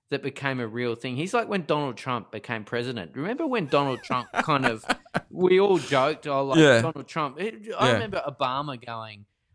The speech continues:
Speaker 1: "I'm gonna support whoever the president is, regardless of who she is." You know,
Speaker 2: Yeah,
Speaker 1: like, it was
Speaker 2: yeah.
Speaker 1: like, it was just a given that Hillary was gonna be president.
Speaker 2: Mm.
Speaker 1: And then Trump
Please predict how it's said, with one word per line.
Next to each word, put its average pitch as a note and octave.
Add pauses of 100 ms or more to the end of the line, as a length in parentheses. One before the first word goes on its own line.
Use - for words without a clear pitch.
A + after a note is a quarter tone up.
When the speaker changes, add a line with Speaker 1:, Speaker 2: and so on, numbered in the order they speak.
(120)
Speaker 1:
"I'm E3
gonna F#3
support C3
whoever C#3
the B2+
president B2
is, G2+ (280)
regardless C3
of G#2
who C#3
she A#2+ (180)
is." -
You C3+
know, A2+
Speaker 2:
Yeah, -
Speaker 1:
like, A#2
it A#2
was F#2+
Speaker 2:
yeah. -
Speaker 1:
like, A2
it D3
was D3+
just A3+
a D3+
given A#2 (400)
that G2
Hillary A#2
was G#2
gonna A2
be F#2+
president. B2
Speaker 2:
Mm. A#2+ (220)
Speaker 1:
And D#3
then D#3
Trump F3